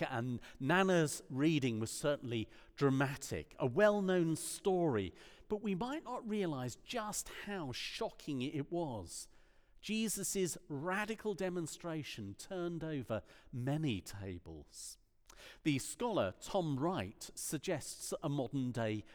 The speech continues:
equivalent so that we get the idea of what was going on and how dramatic it was.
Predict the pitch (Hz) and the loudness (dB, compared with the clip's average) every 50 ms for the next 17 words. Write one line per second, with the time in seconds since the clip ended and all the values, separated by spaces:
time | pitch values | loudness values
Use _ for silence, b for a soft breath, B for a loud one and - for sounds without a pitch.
0 | B B B 147 - - - - 226 185 160 151 110 95 90 90 - - - 147 | B B B -6 -4 -2 2 2 4 4 4 2 2 0 -4 -8 -10 -6 -6 -6
1 | 131 131 139 123 143 135 120 120 117 - 143 135 117 - - - B B B B | -4 -4 -4 -4 -4 -4 -4 -6 -4 -4 -4 -4 -4 -8 -12 -16 B B B B
2 | - 139 151 - 135 147 160 170 156 123 175 175 170 156 127 110 95 104 113 120 | -4 -4 -4 -2 -2 2 2 2 2 2 2 4 4 4 4 2 0 -2 -2 -4
3 | - - 127 110 92 - - 143 127 131 123 110 113 135 160 143 113 98 92 85 | -2 -2 -2 -2 -2 -4 -6 -6 -4 -4 -4 -2 -2 -2 -2 -2 -2 -2 -6 -8
4 | B B B - 127 98 - 135 131 123 113 120 117 120 117 107 - - 107 - | B B B -8 -8 -6 -4 -4 -6 -4 -4 -4 -4 -4 -4 -4 -6 -8 -8 -4
5 | - 123 110 - 135 131 123 110 95 87 82 - - | -4 -6 -4 -4 -4 -4 -2 -2 -4 -6 -8 -10 -12